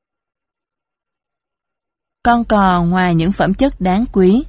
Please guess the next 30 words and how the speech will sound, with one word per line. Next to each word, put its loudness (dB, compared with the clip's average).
đáng -2
trân 2
trọng -2
như 0
vừa 0
nói, -2
còn 0
mang 0
đầy 0
đủ 0
mọi -2
tính -2
cách -4
trong 0
những -2
tình 0
huống 0
của -2
đời 0
sống -2
xã -4
hội. -2
Cũng -2
phải -2
thôi, -2
vì 2
con -2
cò -2
là -2
biểu -2